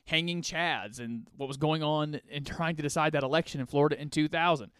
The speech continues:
He was a, a, one of the main attorneys in the Bush administration. He has this long Republican pedigree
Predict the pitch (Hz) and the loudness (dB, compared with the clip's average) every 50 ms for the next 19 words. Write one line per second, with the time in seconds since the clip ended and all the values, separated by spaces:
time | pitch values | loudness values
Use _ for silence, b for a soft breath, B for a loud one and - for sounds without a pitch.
0 | b b b b b b b b - - 156 147 156 156 160 160 160 160 165 165 | b b b b b b b b -10 -2 2 4 6 6 6 4 6 4 2 2
1 | - - 147 - _ 160 160 156 156 156 156 165 165 160 - 175 170 170 175 175 | 2 -2 -8 -8 _ -2 0 0 2 2 2 0 0 0 0 0 0 0 0 0
2 | 160 175 175 165 185 190 - 180 156 143 127 123 - - 127 107 - - 87 - | -2 -2 2 4 4 4 4 2 -2 -2 -2 -4 -4 -4 -4 -6 -6 -8 -14 -10
3 | - 143 151 151 156 147 143 - - 131 131 131 139 147 147 156 165 170 175 180 | -4 0 0 0 0 -2 -6 -6 -6 -8 -6 -2 0 2 2 4 4 4 2 2
4 | 180 147 135 - - 160 160 160 165 170 160 - 131 120 - - - 170 175 180 | 0 -2 -4 -2 0 0 0 0 0 -4 -2 -4 -8 -8 -6 -2 0 0 0 0
5 | 170 165 170 170 170 170 170 165 | 2 4 4 4 4 4 0 -4